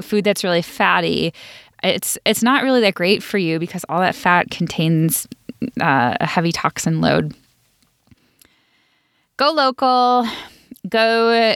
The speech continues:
with animals that have better lives on pastures. And then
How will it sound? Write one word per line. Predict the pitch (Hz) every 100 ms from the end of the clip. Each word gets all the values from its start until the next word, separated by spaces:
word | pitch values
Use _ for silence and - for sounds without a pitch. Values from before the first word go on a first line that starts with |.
| -
with | 214 208
animals | 196 190 185 175 185 -
that | 180 -
have | 170 165 160 156 160 170 -
better | - 165 175
lives | 175 156 160 160 -
on | 151 151 156
pastures. | - - 156 - - - - - - - - - - _ -
And | 214 214
then | 214 214 214 208